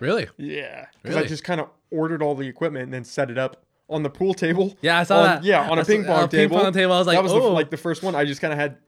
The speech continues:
Speaker 2: it set up, and then they were like, "Uh,
Speaker 1: Who's your first?
Speaker 2: what is, um,
Speaker 1: Who's your first?
Speaker 2: my sister."
Speaker 1: Oh, Sarah?
Speaker 2: Yeah.
Speaker 1: Yeah, yeah.
Speaker 2: Sarah was the first, and then I did my dad, and then I did Sarah 'cause the covid.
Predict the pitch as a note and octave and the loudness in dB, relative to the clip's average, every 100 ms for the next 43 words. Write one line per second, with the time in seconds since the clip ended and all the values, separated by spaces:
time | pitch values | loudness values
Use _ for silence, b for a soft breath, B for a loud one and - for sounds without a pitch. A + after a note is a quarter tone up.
0 | - D#3 - - D3 D3+ - C#3+ C3+ C3 | -10 -10 -6 -2 0 0 -2 -8 -8 -8
1 | A#2+ A#2 - C#3 B2+ B2+ A#2+ _ - F#3 | -10 -10 -6 -4 -4 -6 -10 _ -14 -12
2 | G#3 - B3 B3+ - C3+ C#3+ D#3 D3+ - | -10 -10 -10 -10 -10 -6 -6 -6 -12 -20
3 | - E3 F3+ F#3+ G3 G3 G3 F3 A3 G#3 | -20 -16 -16 -16 -14 -14 -14 -18 -18 -16
4 | A3 E3 - C#3+ E3 F3+ - - - D3 | -14 -14 -12 -10 -8 -10 -14 -20 -10 -8
5 | D#3 - - - D3 _ _ _ - D#3 | -8 -10 -12 -14 -16 _ _ _ -14 -10
6 | E3 D#3+ E3 B3 - - C3 C3+ B2+ D3 | -6 -4 -4 -4 -8 -12 -2 0 0 -2
7 | D#3+ F3+ G#3+ G3 C4+ - - - D3 E3 | -4 -4 -2 -4 -6 -12 -12 -4 -2 -2
8 | D#3+ F3 E3 D3 C#3 C#3+ - _ C#3 B2+ | -6 -8 -4 -2 -2 -6 -18 _ -12 -8
9 | B2 B2 B2 B2 A#2+ B2+ A#2 A#2+ C#3+ C3 | -6 -8 -8 -8 -6 -6 -4 -6 -10 -12
10 | A#2 A2+ A2 - B2+ A#2+ A2+ A2 A2 _ | -12 -12 -14 -12 -10 -8 -8 -8 -12 _
11 | _ _ _ - C3+ A2 _ C#3 _ - | _ _ _ -12 -12 -12 _ -20 _ -6
12 | D3+ A#2+ A2+ | -4 -4 -8